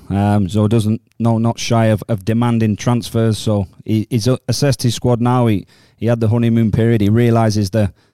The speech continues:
they're not quite the team they were last year with personnel, people not being happy. And it looks to me like, uh, there's gonna be a bit of money spent. He, he certainly can't get the best out of the Tottenham players of, of old from, uh, you know, six, twelve months ago. And there's a lot of work to be done there.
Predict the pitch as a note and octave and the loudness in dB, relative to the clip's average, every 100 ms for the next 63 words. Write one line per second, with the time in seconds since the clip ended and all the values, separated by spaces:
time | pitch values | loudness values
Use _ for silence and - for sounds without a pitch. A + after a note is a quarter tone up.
0 | _ G#2+ A2+ - A2 A2 G#2+ G#2 A#2 A#2 | _ 0 0 0 0 0 0 -2 0 2
1 | G#2+ G#2+ G#2+ A2 G2+ - G#2+ G#2 F#2 - | 2 2 4 2 0 0 2 2 -2 -2
2 | A2 G#2+ - G#2 G2+ G2+ A2 G#2 G#2+ G#2+ | 0 0 0 -2 -2 -2 -2 -2 -4 -2
3 | G2+ G2+ A#2 A2 G#2+ - _ _ _ G2+ | 0 0 0 0 -2 -6 _ _ _ -4
4 | B2+ - - A2+ A#2 A2+ A2 - A2 G#2+ | -4 -4 -4 -2 2 0 -2 -2 0 0
5 | G2+ A#2+ G#2+ A2 G#2 G#2 B2+ C#3+ - G#2+ | -2 -2 0 0 0 0 0 0 -2 -2
6 | G2 - G2 F2+ F#2 F2+ C3 C3 A2 A2+ | -2 -4 -6 -6 -8 -4 -2 -2 -2 -2
7 | A2 G2 G#2 - _ _ _ - A#2 G#2 | -4 -2 -4 -6 _ _ _ -2 -2 -2
8 | A#2 G2+ G2 - - G#2 A2 G2+ F#2+ G2 | -2 -2 -2 -2 -4 -2 0 2 2 -2
9 | - G#2 G2 G2 G#2+ F#2+ G2+ G2+ F#2+ F2+ | -2 -2 0 2 0 0 0 0 0 0
10 | - G2+ G2 G2 - A2 - - G#2+ G2+ | -4 -4 -2 -2 -2 -4 -4 -4 -2 0
11 | A2 - F#2+ G2 G#2 - _ _ G#2 G#2+ | -2 -2 -2 0 0 -4 _ _ -2 2
12 | A#2+ A#2+ B2 C#3+ A#2+ A#2 A#2+ D#3+ B2+ | 2 2 2 0 0 -2 -2 0 0